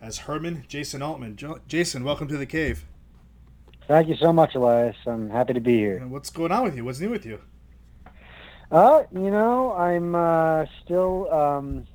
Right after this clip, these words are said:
Speaker 2: kind of in the, uh, in the throes of all the excitement of Orange is the New Black. It's been a couple of weeks since it's been out, but, uh, it's really exciting that, uh, that it is out now, 'cause, uh,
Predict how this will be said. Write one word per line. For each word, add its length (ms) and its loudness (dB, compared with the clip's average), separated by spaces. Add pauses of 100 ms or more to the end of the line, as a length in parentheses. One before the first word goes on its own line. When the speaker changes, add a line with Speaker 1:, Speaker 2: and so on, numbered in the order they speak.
(120)
Speaker 2:
kind 240 -6
of 140 -6
in 240 -6
the, 380 -2
uh, 460 2 (520)
in 100 -12
the 80 -10
throes 460 4
of 100 0
all 140 8
the 80 4
excitement 680 0
of 300 0
Orange 420 -2
is 40 -12
the 80 -6
New 160 0
Black. 480 4 (420)
It's 80 -20
been 140 0
a 40 2
couple 260 0
of 60 2
weeks 300 4
since 160 -4
it's 140 -12
been 200 0
out, 340 2 (540)
but, 240 0 (120)
uh, 140 4
it's 120 -2
really 220 4
exciting 540 2
that, 280 -2
uh, 400 -2 (680)
that 120 4
it 120 2
is 180 6
out 240 6
now, 480 2
'cause, 340 -2
uh, 320 2